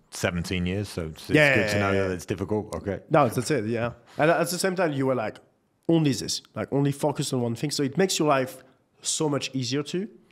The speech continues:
Speaker 2: Because
Speaker 1: But then
Speaker 2: you,
Speaker 1: it's w-,
Speaker 2: you
Speaker 1: it's
Speaker 2: don't, like,
Speaker 1: interesting
Speaker 2: get
Speaker 1: because
Speaker 2: lost.
Speaker 1: ha-, having you say that,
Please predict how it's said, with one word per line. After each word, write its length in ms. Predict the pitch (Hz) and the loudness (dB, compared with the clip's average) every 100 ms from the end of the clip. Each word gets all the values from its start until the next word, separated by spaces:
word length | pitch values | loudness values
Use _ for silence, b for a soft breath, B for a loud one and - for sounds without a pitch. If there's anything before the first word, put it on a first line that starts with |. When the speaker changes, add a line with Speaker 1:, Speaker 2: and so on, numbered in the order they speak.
| b b b b 131 | b b b b -4
Speaker 2:
Because 220 | 131 120 | 0 0
Speaker 1:
But 100 | 127 | 0
then 80 | 127 | 0
Speaker 2:
you, 80 | |
Speaker 1:
it's 140 | 110 - | -4 -6
w-, 220 | 113 123 | -2 0
Speaker 2:
you 60 | 135 | 4
Speaker 1:
it's 80 | |
Speaker 2:
don't, 180 | 170 147 | 4 4
like, 160 | 139 127 | 2 2
Speaker 1:
interesting 60 | 104 | 0
Speaker 2:
get 100 | 117 | 0
Speaker 1:
because 160 | 110 | 2
Speaker 2:
lost. 180 | 98 104 | 2 0
Speaker 1:
ha-, 180 | - - | -2 -4
having 220 | 110 107 | -2 0
you 120 | 101 | -2
say 240 | 90 113 107 | -2 -2 -2
that, 240 | 92 87 | -2 -6